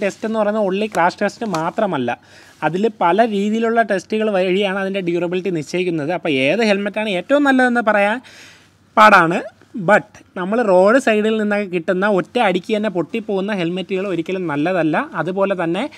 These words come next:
വീണാൽ ഉടൻ ഷെല്ല് പൊട്ടിപ്പോകുന്ന ഹെൽമെറ്റുകളും നല്ലതല്ല. അപ്പോൾ ഒരു ആക്സിഡൻറ്റ് സംഭവിച്ചു കഴിഞ്ഞാൽ എത്രത്തോളം ആ ഇമ്പാക്റ്റ് ആ ഇ പി എസ് ഫോമിന് അബ്സോർബ് ചെയ്യാൻ പറ്റും എന്നുള്ളതൊക്കെ ഡിപ്പെൻഡ് ചെയ്തിരിക്കും ആ ഹെൽമെറ്റിൻ്റെ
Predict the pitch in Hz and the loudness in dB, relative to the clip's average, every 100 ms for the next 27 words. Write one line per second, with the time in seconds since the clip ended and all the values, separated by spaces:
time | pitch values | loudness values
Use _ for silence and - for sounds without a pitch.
0 | - - 165 175 214 226 185 190 247 - | -20 -8 -2 0 0 2 2 2 -2 -2
1 | 190 196 180 165 190 180 185 190 165 156 | -4 -2 -4 -4 -6 -4 -4 -4 -6 -6
2 | 160 165 185 196 139 147 135 117 113 - | -6 -4 -4 -2 -2 0 -2 -2 -6 -10
3 | _ 175 262 254 233 214 214 254 262 254 | _ 2 4 8 8 6 2 0 0 2
4 | 214 202 240 220 226 214 214 247 202 185 | 0 2 0 0 0 0 0 0 -2 -2
5 | 220 220 233 247 247 226 208 190 196 214 | -4 0 2 2 2 2 0 -2 0 0
6 | 214 233 240 214 208 196 226 226 - 202 | 0 0 2 2 2 -2 -4 -8 -2 2
7 | 202 208 233 175 - 208 214 202 202 190 | 2 2 0 0 0 0 0 0 0 0
8 | 220 190 180 - 220 254 - 185 214 214 | 0 -2 -4 -2 -2 -2 -2 -2 0 2
9 | 214 220 240 190 165 208 214 214 208 202 | 2 2 0 -2 -2 -2 -2 -2 -2 -2
10 | 185 160 220 311 - - 190 233 220 175 | -4 -2 -2 -2 -8 -8 2 2 2 0
11 | 190 208 202 202 | 0 -2 -2 -4